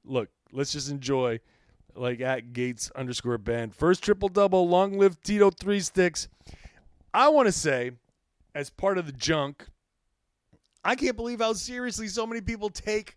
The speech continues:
nicknames. It's ju-, we're just having some fun out here, man.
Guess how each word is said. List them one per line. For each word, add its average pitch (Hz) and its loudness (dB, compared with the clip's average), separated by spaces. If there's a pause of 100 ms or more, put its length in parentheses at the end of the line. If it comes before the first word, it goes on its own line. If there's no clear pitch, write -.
nicknames. 180 -6 (480)
It's - -16
ju-, - -10
we're 226 -4
just 233 -6
having 254 -2
some 196 -6
fun 277 0
out 175 2
here, 147 -2
man. 196 -2